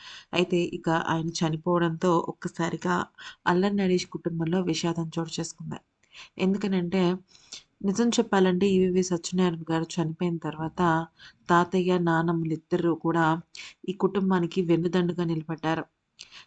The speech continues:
అయితే వెంకట్రావు గారికి ముగ్గురు కుమారులు, ఒక కుమార్తె ఉన్నారు. పెద్ద కుమారుడే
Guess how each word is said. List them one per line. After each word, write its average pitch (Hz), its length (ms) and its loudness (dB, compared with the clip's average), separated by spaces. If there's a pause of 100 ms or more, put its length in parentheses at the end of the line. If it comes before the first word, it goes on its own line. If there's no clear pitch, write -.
అయితే 208 200 4
వెంకట్రావు 196 520 2
గారికి 175 380 0
ముగ్గురు 170 300 0
కుమారులు, 165 640 -2 (100)
ఒక - 160 -10
కుమార్తె 165 520 -2
ఉన్నారు. 156 340 -2 (640)
పెద్ద 180 240 0
కుమారుడే 196 580 0